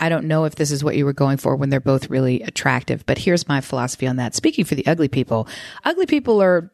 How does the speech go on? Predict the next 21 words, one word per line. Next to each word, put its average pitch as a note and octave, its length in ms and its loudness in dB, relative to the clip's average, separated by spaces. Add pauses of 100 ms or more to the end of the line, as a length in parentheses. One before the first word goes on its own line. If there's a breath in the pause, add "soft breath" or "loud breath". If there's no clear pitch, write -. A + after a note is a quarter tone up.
are, E3 400 2
everybody A3 360 0
sort F#3+ 200 0
of D#3+ 120 0
like E3+ 380 2 (240)
finds D3 480 -8
like, B2+ 380 -12 (320 soft breath)
right? C#3+ 300 -2 (180 soft breath)
So, E3 440 2 (100)
yeah, F#4 340 4
ugly A3 240 -2
people, A3+ 300 0
they're G3+ 260 2
whatever, A3+ 320 2
but F3 160 -4
they're E3+ 100 2
very E3+ 260 2
happy D3 300 -2
together. B2 320 -10
That's C3+ 200 -8
great. A2+ 280 -14